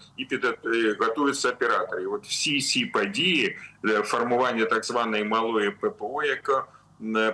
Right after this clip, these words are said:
по якому президент викликав і міністра оборони,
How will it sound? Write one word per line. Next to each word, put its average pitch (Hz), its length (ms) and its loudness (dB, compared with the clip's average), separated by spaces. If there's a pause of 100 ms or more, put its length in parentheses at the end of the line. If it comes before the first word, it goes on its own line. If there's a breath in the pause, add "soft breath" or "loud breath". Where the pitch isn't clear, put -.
(120)
по 110 60 2
якому 113 440 0
президент 117 680 -2
викликав 110 760 -2
і 104 100 -6
міністра 127 460 -2
оборони, 123 500 -2